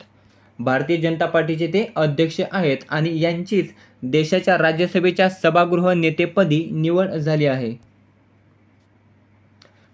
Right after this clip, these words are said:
मगाशीच आपण पाहिलं जगदीप धनखड कोण आहे? तर राज्यसभेचे अध्यक्ष आहेत. ओम बिर्ला लोकसभेचे अध्यक्ष आहेत. राहुल नार्वेकर विधानसभेचे अध्यक्ष आहेत.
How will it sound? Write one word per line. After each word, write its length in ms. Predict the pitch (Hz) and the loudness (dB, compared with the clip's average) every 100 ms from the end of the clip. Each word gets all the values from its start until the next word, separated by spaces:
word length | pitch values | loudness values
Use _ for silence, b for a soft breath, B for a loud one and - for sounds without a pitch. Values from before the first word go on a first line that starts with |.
| - | -6
मगाशीच 420 | 143 160 185 190 | -2 0 0 -2
आपण 240 | 185 190 | 0 0
पाहिलं 380 | 190 180 170 156 - 143 | 0 0 0 -2 -2 -2
जगदीप 320 | 160 170 160 | -2 -2 -2
धनखड 300 | 175 175 180 | -2 -2 -2
कोण 240 | 175 180 | -2 -2
आहे? 120 | 165 147 | -2 -2
तर 100 | 147 - | -2 -2
राज्यसभेचे 760 | 143 156 160 170 170 165 160 | -4 -2 -2 -2 -2 -2 0
अध्यक्ष 320 | 170 151 151 | 0 0 -2
आहेत. 100 | 139 - | -2 -2
ओम 240 | 131 160 165 | -2 -2 0
बिर्ला 320 | 165 165 185 202 B B | -2 -2 -4 -6 B B
लोकसभेचे 540 | 139 160 170 175 165 165 | 0 2 2 0 0 0
अध्यक्ष 320 | 151 151 151 | 0 -2 0
आहेत. 160 | 123 127 | -2 0
राहुल 280 | 135 160 | 0 0
नार्वेकर 460 | 165 165 160 160 202 | 0 0 0 0 0
विधानसभेचे 640 | 165 151 170 160 156 151 | 0 -2 -2 -2 -4 -2
अध्यक्ष 340 | 151 135 127 - | -2 -2 -4 -4
आहेत. 140 | 110 | -6